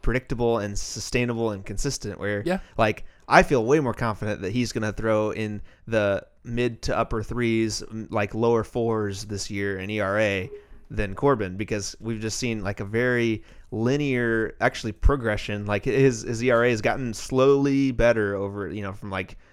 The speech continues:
Speaker 1: ever since twenty eleven. We've just seen slow increase in this guy, and so I feel very comfortable that he's gonna put up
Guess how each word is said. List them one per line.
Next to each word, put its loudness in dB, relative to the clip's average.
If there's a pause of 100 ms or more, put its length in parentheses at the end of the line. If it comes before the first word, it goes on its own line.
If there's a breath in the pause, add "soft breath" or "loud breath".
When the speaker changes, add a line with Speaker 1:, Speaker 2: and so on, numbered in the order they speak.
(240 soft breath)
Speaker 1:
ever 2
since -6
twenty -2
eleven. 6
We've -6
just -4
seen -6
slow 0
increase -4
in -6
this -8
guy, 2
and 0
so -2
I 2
feel 2
very 4
comfortable -2
that -8
he's -4
gonna -2
put 4
up -2